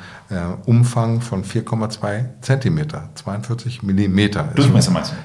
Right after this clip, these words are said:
Speaker 1: der, genau, der, der Durchmesser von zweiundvierzig Millimeter, ähm, das Schönheitsideal sein soll.
Speaker 2: Mhm. Also ich habe mal gehört, dass alle, jede Frau eins sechsundsiebzig sein möchte, also
Speaker 1: Mhm.
Speaker 2: und alle, alle wollen, äh,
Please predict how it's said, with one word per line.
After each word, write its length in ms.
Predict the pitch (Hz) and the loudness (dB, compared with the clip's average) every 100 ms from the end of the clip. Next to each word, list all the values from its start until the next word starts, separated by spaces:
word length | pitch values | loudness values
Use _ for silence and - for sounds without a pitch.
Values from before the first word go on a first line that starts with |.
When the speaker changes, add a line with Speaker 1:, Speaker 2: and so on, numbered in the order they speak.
| - | -4
Speaker 1:
der, 240 | 101 90 92 | 0 0 -2
genau, 360 | - 80 76 - | -2 -2 -2 -6
der, 300 | 87 82 82 | -6 -4 -6
der 200 | 87 82 | -6 -6
Durchmesser 600 | 85 117 117 107 - 104 | 2 2 2 0 -2 -6
von 160 | 95 | -6
zweiundvierzig 600 | 92 98 95 95 101 98 95 | -6 -4 -4 -6 -10 -8 -6
Millimeter, 640 | 90 87 95 - 92 90 - - - - | -4 -4 -4 -4 -6 -6 -16 -20 -20 -8
ähm, 420 | 92 85 85 85 - _ | -6 -4 -6 -10 -18 _
das 160 | 80 - | -6 -4
Schönheitsideal 800 | - 82 73 76 64 64 60 65 | -2 -2 -2 -4 -8 -6 -6 -6
sein 320 | - 120 123 | -8 -8 -8
soll. 220 | 110 - - - - _ | -10 -14 -16 -18 -20 _
Speaker 2:
Mhm. 560 | 87 69 78 85 139 147 - - _ _ _ | -16 -14 -8 -6 -6 -8 -16 -20 _ _ _
Also 280 | 95 92 87 | -10 -8 -8
ich 100 | 95 | -8
habe 100 | 113 | -6
mal 120 | 113 98 | -4 -4
gehört, 200 | 95 101 | -6 -8
dass 120 | - | -12
alle, 120 | 98 | -10
jede 220 | 95 101 | -8 -8
Frau 320 | 98 95 92 | -6 -4 -4
eins 380 | - - 92 - | -6 -6 -6 -6
sechsundsiebzig 760 | - - 92 117 101 120 123 - | -12 -8 -8 -8 -10 -10 -10 -8
sein 280 | 85 87 95 | -6 -6 -6
möchte, 260 | 101 123 | -8 -8
also 180 | 104 95 | -6 -4
Speaker 1:
Mhm. 380 | 92 120 127 101 | -4 2 4 4
Speaker 2:
und 140 | 95 | 2
alle, 680 | - 101 95 98 - - 62 | 0 -4 -4 -8 -8 -10 -8
alle 240 | 107 120 | -4 -2
wollen, 560 | 98 104 104 104 101 104 | 0 0 0 -4 -4 -8
äh, 460 | - 98 95 95 | -6 -6 -4 -4